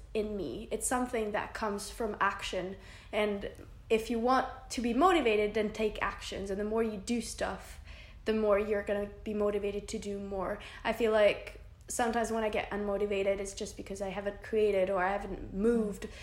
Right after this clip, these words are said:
I find that, like, either creating things or moving my body or just taking action, doing something, it gets me into a rhythm. And that's the result of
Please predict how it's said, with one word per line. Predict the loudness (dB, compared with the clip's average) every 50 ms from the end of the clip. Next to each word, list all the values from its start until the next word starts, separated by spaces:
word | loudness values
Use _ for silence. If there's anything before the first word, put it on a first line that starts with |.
| -14 -14 -12 -6 -2
I | -2 0
find | 2 2 2 4 4
that, | 2 4 4
like, | 2 2 0 -2 -2
either | 2 4 6 6 6 4
creating | 2 -2 -2 0 2 4 4 4 2 0 0 0
things | 0 2 4 4 4 4 2 0 -2 -4 -8 -6
or | -2 0 0 2 2 2
moving | 2 2 2 2 2 2 2
my | 2 2 0 2
body | 2 4 6 6 6 4 4
or | 2
just | 2 0 0 0 -2 -8 -12 -10 -2
taking | 0 0 2 2 2 2 4
action, | 4 4 2 0 -2 -2 -2 -2
doing | 0 0 0 0 0 -2 -4
something, | -4 -4 -2 -2 -2 -2 0 0 2 2 2 0 -2 -4 -12 -18 -18 -18 -10 -4
it | -2 -2 -2 -2 2
gets | 2 2 2 2 0 -2
me | -2 0 0 0
into | -2 -2 -2 0 0 0
a | 0
rhythm. | 0 0 2 2 2 4 4 4 4 4 2 0 -4 -8 -12 -16 -16 -16 -16 -16 -16 -12 -4 0
And | 2 4 4 6 6 4 4 4 2 -2 -4 -8 -14 -18 -18 -18 -18 -18 -18 -16 -16 -6 0
that's | 4 6 6 6 4 0 -6 -6 -8 -10 -14 -18 -20 -18 -14 -4
the | 2 4 6
result | 8 8 6 6 8 8 10 10 8 6 2 0
of | 2 2 0 0